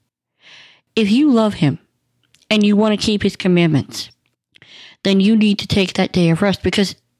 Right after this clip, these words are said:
the thing is, that time is supposed to be s-,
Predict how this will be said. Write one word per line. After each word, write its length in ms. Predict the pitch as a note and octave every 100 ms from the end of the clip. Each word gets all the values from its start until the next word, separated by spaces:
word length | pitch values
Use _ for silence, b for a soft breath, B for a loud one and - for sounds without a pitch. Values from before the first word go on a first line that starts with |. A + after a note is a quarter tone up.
| _ _ -
the 80 | G3
thing 240 | B3 A3
is, 420 | A#3+ G3+ D#3+ - B B B B B B -
that 200 | A3 A#3
time 440 | G#3+ G#3+ A#3 D#4 - _ _ -
is 100 | A3
supposed 340 | A3 A#3 A3
to 60 | G#3+
be 240 | A3 G#3 - -
s-, 160 | -